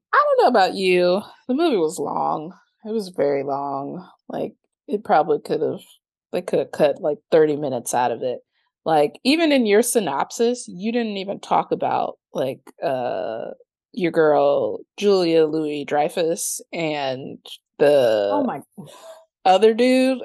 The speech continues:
Speaker 1: Like, their whole storyline to me, snip, snip, snip. <laughs> It just, I felt like it's a struggle when your, like, main protagonist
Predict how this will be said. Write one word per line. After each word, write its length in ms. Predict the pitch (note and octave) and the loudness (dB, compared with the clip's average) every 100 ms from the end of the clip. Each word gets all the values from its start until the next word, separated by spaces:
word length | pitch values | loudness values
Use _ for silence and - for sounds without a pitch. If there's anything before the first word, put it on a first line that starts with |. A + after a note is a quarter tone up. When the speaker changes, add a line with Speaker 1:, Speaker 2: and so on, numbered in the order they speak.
| - | -2
Speaker 1:
Like, 240 | A3 F#3+ - F#3+ | 2 2 0 2
their 240 | A3 B3+ | 4 4
whole 340 | B3+ G3 G3 A3+ | 2 -2 -2 -4
storyline 640 | - F3+ F3+ E3 E3 E3+ | -2 -2 0 -2 -6 -12
to 120 | F#3 | -12
me, 500 | E3+ D#3 D3+ D3 D#3+ _ _ | -8 -6 -4 -4 -8 _ _
snip, 380 | - - D3+ C#3 - | -10 -6 -6 -6 -8
snip, 280 | - A#2 A2+ | -8 -8 -8
snip. 340 | - B2+ C3 - | -6 -6 -6 -6
<laughs> 80 | - A3+ - C4 A#3 - D4 - C#4 D#4+ A3+ - | -2 -2 2 2 2 2 0 2 -2 -2 -2 -2
It 160 | - - | -6 -4
just, 460 | A#3 C4 - - - - - - - - _ _ _ _ _ - | -6 -4 -8 -12 -20 -20 -20 -20 -20 -20 _ _ _ _ _ -2
I 120 | C4 C4 | 0 2
felt 260 | C4+ C#4 | 0 0
like 400 | A3+ G#3 F#3 - _ _ _ _ _ - | 2 0 -2 -12 _ _ _ _ _ -6
it's 120 | G#3+ | -2
a 60 | B3 | -2
struggle 640 | - A3 G3+ A3 G3+ G3+ | 0 2 2 2 0 0
when 200 | F#3 F3 | -4 -6
your, 140 | E3 D3+ | -4 -4
like, 240 | D3 F3 | -6 -10
main 420 | F3 E3 D#3+ F3 | -8 -6 -6 -8
protagonist 1200 | - F3+ - D#3 D3+ D#3 C#3+ C#3+ F3+ - - - | -8 -8 -2 -2 -2 -6 -10 -10 -10 -10 -12 -14